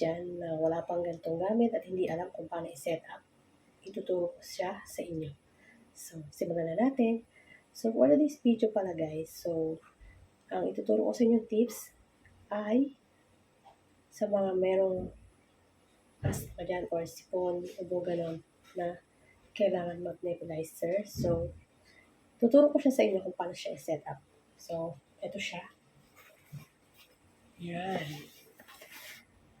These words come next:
Yan siya. So, hindi to sponsored guys ha. Binili namin to. So, matagal na to sa amin. Yan. So, buksan natin yung laman ng bag. Yan. Dito sa bag,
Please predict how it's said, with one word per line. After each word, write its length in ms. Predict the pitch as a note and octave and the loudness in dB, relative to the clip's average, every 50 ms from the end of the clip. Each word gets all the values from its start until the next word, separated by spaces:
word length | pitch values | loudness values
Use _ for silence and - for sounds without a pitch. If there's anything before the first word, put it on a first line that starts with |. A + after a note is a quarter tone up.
| _ - | _ -4
Yan 240 | - - F#3 F4+ | -2 -2 -2 -2
siya. 240 | F3 - - E3+ E3+ E3+ - - | -4 -6 -6 -8 -8 -8 -10 -6
So, 160 | - - G3 G3+ | 2 4 4 6
hindi 160 | G#3+ A3 B3 | 6 6 6
to 80 | A#3+ | 4
sponsored 400 | - - - G#3+ G3+ G3+ G#3+ G3 | 4 6 4 4 6 6 6 4
guys 240 | F#3+ F#3 F3+ F3 F3+ - D#3+ | 6 4 2 0 0 -6 -10
ha. 160 | D3+ D#3 C#3+ - F3+ | -10 -10 -10 -6 -2
Binili 240 | F3 F3 F3 F3+ | 0 2 4 4
namin 320 | F3 F3 E3+ E3 E3 D#3+ E3 | 2 2 0 -2 -4 -6 -6
to. 160 | - D3+ D3+ | -6 -10 -8
So, 80 | - E3 | -6 -6
matagal 400 | E3 D#3+ - D#3+ D#3+ D#3+ D#3+ D#3 | -6 -4 -4 -4 -2 -2 -2 -2
na 80 | D#3 | -4
to 80 | D#3 D#3+ | -6 -8
sa 240 | D#3 - - D#3 D#3 | -12 -14 -12 -10 -8
amin. 240 | D3+ D#3 D#3+ F3+ F#3 _ _ _ _ _ _ _ _ _ _ _ _ - - - - - - F3 | -6 -6 -6 -6 -8 _ _ _ _ _ _ _ _ _ _ _ _ -20 -20 -20 -20 -20 -18 -16
Yan. 80 | E3 | -8
So, 160 | - F3+ F#3 | -2 0 0
buksan 320 | F#3 - - - B3 A#3+ A3+ | 0 0 -2 2 4 6 6
natin 320 | A3+ A3 A3+ A3+ A3 A3 | 6 6 8 8 8 8
yung 80 | G#3+ G#3+ | 6 6
laman 240 | G3+ G3+ G3 F#3+ F#3+ | 4 4 4 4 2
ng 240 | F#3+ G3+ - - | 0 -2 -4 0
bag. 160 | D#3 D3 C#3 - - - - - - - - - - - - - - - - - _ - - - - - - - - - - - - - _ _ _ - - C3 - - - - - - - - - - - - - - - - - - - - - - - - - - - - - - - - - A#3 - - _ - - - _ _ - - - - - _ - - - - - - - - - - - G#3+ F#3 | 4 4 4 4 4 -2 -8 -10 -10 -10 -10 -12 -12 -12 -14 -14 -14 -16 -20 -20 _ -14 -8 -6 -4 -4 -2 -4 -6 -6 -8 -14 -18 -20 _ _ _ -8 -6 -4 -4 -4 -4 0 0 2 2 2 2 2 0 0 -2 -2 -6 -14 -16 -18 -18 -18 -18 -14 -12 -12 -12 -12 -12 -12 -10 -4 -4 -4 -4 -4 -8 -14 _ -20 -20 -20 _ _ -20 -20 -20 -20 -20 _ -16 -14 -14 -14 -14 -16 -16 -16 -16 -12 -6 -2 0
Yan. 240 | E3+ E3 E3 D#3+ D#3 D3 C#3+ - - - - - - - - - - - - - - - - - - A3+ | 0 0 0 -2 -4 -6 -8 -12 -14 -16 -12 -12 -12 -12 -12 -12 -10 -10 -10 -8 -10 -10 -8 -6 -2 -2
Dito 200 | G3 G3 - A#3+ - | -2 0 0 2 4
sa 160 | B3+ A3+ - | 4 6 6
bag, 320 | G3 F3 F3 F3 F#3 G3+ | 6 4 4 4 2 2